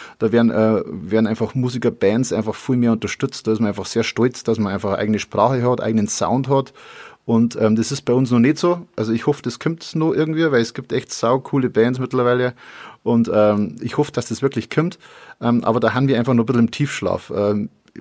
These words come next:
das liegt da ein bisschen, glaub ich, an unserer Radiolandschaft, äh, an unserer Medienlandschaft. Es gibt zum Beispiel in Deutschland keine einzige Sendung, wo wirklich so Live-Musik passiert, äh,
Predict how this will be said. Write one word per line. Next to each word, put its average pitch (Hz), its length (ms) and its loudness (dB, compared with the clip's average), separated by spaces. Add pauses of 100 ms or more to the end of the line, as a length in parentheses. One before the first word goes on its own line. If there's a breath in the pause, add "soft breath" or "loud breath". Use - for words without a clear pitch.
(120)
das - 220 -12 (160)
liegt 123 340 -2
da 131 60 6
ein 113 80 -4
bisschen, 151 180 -6
glaub 143 140 2
ich, 135 60 2
an 127 80 2
unserer 113 260 2
Radiolandschaft, 151 840 0
äh, - 40 0
an 117 160 2
unserer 113 200 0
Medienlandschaft. 139 840 0 (460 loud breath)
Es - 160 -10
gibt - 180 -4
zum 123 120 0
Beispiel 113 320 2
in 113 100 4
Deutschland 113 460 0
keine - 180 0
einzige 131 320 -2
Sendung, 135 400 0
wo 123 80 2
wirklich 135 260 0
so 120 100 0
Live-Musik 113 760 -2
passiert, 101 580 -4
äh, - 140 -4